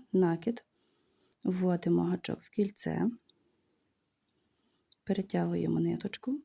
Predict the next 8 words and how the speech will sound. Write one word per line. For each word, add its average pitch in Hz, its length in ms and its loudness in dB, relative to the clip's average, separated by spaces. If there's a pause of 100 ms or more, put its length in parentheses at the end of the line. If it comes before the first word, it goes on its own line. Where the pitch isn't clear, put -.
(460)
На 175 100 6
гачку 190 380 0
є 180 80 2
три 185 220 0
петлі, 226 420 2
пров'язуємо 175 920 0
через 165 320 -6
дві, 190 320 0